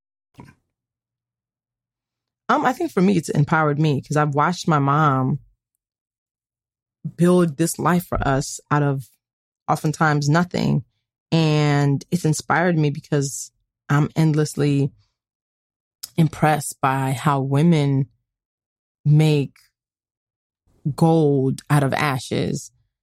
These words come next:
And it's, I think it's pushed me to also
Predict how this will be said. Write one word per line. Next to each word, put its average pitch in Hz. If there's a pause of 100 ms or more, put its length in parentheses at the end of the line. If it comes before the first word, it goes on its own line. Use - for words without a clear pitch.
(180)
And 151 (140)
it's, -
I 247
think 247
it's 190
pushed -
me 160
to -
also 151